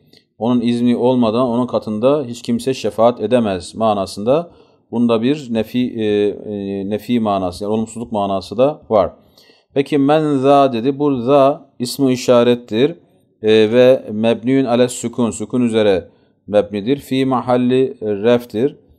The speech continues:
Ref mahallinde haberel müpteda men. E, men müptedasının haberidir. Ve tekaddeme i'rabu misli hâze fil âye iki yüz kırk beş. Men zellezî yukridullâhe kardan hasenen. Orada diyor,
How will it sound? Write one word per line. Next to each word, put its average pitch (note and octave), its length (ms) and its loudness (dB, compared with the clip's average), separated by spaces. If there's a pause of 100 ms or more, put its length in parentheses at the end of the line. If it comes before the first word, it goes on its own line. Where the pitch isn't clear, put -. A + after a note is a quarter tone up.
(380)
Ref A#2+ 220 0
mahallinde G#2+ 500 0
haberel A#2+ 500 2
müpteda A#2+ 640 0
men. A#2 380 0 (500)
E, G2+ 200 -2
men A#2 240 2
müptedasının A#2 880 0
haberidir. G#2+ 1040 -2 (540)
Ve A2+ 100 -2
tekaddeme C#3+ 640 0
i'rabu C3+ 360 4
misli C3 280 -4
hâze B2 340 2
fil A#2 320 0
âye B2 200 0
iki A2+ 200 -8
yüz A#2 140 -4
kırk G#2+ 220 -12
beş. C#3 280 -2 (400)
Men A#2 200 0
zellezî A#2+ 420 2
yukridullâhe A2+ 1120 0
kardan A#2 340 0
hasenen. A#2 400 -6
Orada A2+ 420 0
diyor, B2+ 320 -2